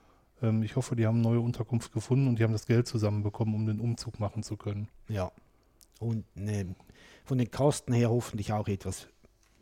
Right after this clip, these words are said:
Speaker 2: Zahlungs-, also etwas gefunden, dass sie auch zahlen können.
Speaker 1: Ja.
Speaker 2: Bö, bö, kann nicht so reden heute.
Speaker 1: <laughs> Das passt schon. Das sind die Leute von uns gewohnt.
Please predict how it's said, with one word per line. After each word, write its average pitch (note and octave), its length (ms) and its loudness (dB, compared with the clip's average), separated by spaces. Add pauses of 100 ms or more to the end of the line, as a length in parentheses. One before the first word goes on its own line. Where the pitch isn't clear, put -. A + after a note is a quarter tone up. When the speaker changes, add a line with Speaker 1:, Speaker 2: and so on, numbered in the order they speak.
(680)
Speaker 2:
Zahlungs-, G#2 720 -2
also G2+ 200 -4
etwas G#2 380 -4 (300)
gefunden, D3 400 2
dass G#2+ 180 0
sie G#2+ 60 -2
auch G2+ 100 -4
zahlen F#2+ 380 -4
können. D#2+ 360 -8
Speaker 1:
Ja. A#2 240 4 (140)
Speaker 2:
Bö, G#2 140 0
bö, F2+ 340 -4
kann B2+ 160 0
nicht C#3 180 2
so F#2+ 100 -4
reden F#2 360 4
heute. C3+ 400 0
Speaker 1:
<laughs> D#3 640 4 (360)
Das B2 200 4
passt - 280 -2
schon. - 200 -4 (280)
Das A2 140 2
sind C#3 160 4
die B2+ 60 6
Leute B2 240 8
von A#2+ 160 4
uns A#2 160 0
gewohnt. A2 480 2